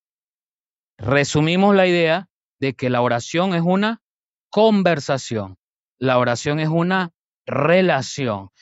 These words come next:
La oración cumple con ciertas características que deben a-, estar a la altura de Dios, no mías,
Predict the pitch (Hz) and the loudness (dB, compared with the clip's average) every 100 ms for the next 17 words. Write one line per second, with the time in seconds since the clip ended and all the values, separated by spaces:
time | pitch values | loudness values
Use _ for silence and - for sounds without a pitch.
0 | _ 139 139 135 131 - 170 180 175 - | _ 2 4 4 2 0 -2 -2 -4 0
1 | 196 165 185 180 - - 151 151 143 - | 0 0 0 0 -2 -2 0 0 -6 -12
2 | - 202 226 254 247 208 - 170 139 135 | -4 0 4 4 2 -2 0 0 0 -2
3 | - 131 131 127 127 127 117 113 _ _ | -4 -2 -2 -4 -8 -6 -8 -8 _ _
4 | 170 165 185 226 220 208 _ - 170 - | -2 0 0 0 -2 -4 _ -6 -6 -2
5 | 185 190 - 180 185 175 165 160 _ _ | 0 0 0 2 4 4 2 -2 _ _
6 | 262 302 302 311 - _ _ _ 131 147 | 4 6 6 2 -2 _ _ _ -4 0
7 | 135 131 123 107 - - - - _ _ | 0 2 0 -2 -6 -14 -16 -20 _ _
8 | _ - 139 143 170 180 143 104 - | _ -10 -4 -2 0 -2 -2 -6 -12